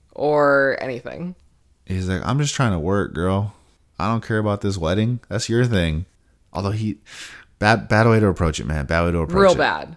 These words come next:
Speaker 2: Yeah. Don't, don't.
Speaker 1: But he is being honest, and she should listen to that and not get married.
Speaker 2: Yeah, don't, don't tell a bride that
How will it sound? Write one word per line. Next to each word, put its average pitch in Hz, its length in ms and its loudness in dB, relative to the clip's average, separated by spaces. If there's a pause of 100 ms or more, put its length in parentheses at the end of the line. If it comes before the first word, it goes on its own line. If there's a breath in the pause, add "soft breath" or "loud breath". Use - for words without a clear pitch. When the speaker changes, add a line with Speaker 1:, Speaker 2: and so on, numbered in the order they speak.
(120)
Speaker 2:
Yeah. 87 220 -8 (340 loud breath)
Don't, 131 260 -2
don't. 151 240 6
Speaker 1:
But 226 80 6
he 302 80 8
is 370 140 6
being 339 180 4
honest, 294 340 6
and 240 180 2
she 277 220 4
should 254 280 2
listen 247 440 4
to 226 120 0
that 196 360 6
and 202 640 0
not 214 180 2
get 269 120 -2
married. 208 380 0 (640)
Speaker 2:
Yeah, 87 180 -4
don't, 117 340 0
don't 147 180 -4
tell 156 180 4
a 147 60 2
bride 110 680 4
that 87 460 0